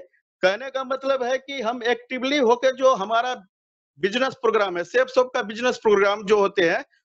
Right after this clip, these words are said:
उसमें actively पार्टिसिपेट करना। तो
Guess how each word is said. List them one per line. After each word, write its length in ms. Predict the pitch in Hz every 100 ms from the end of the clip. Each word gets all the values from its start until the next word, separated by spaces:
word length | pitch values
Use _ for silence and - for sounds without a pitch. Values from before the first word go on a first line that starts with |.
| _
उसमें 380 | 254 - 277 285
actively 520 | 262 - 254 254 262
पार्टिसिपेट 680 | - 262 247 233 226 247 247
करना। 220 | 160 131 127 - _ _ _ _ _ _ _
तो 120 | 247